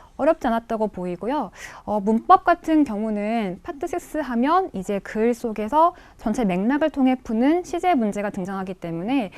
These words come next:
그런 시제 문제에 관해서 좀 할 말이 있을 것 같아요. 그건 조금 이따가 다시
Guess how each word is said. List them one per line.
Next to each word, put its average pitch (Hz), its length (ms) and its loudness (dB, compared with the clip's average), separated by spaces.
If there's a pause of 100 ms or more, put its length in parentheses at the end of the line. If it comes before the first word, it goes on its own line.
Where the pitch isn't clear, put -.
(180)
그런 202 200 -6
시제 381 320 -2
문제에 277 380 2
관해서 185 340 -6
좀 254 140 -4
할 311 80 -2
말이 320 160 0
있을 165 180 -6
것 202 120 -6
같아요. 156 440 -12
그건 180 300 -8
조금 277 300 -2
이따가 165 320 -10
다시 233 440 -6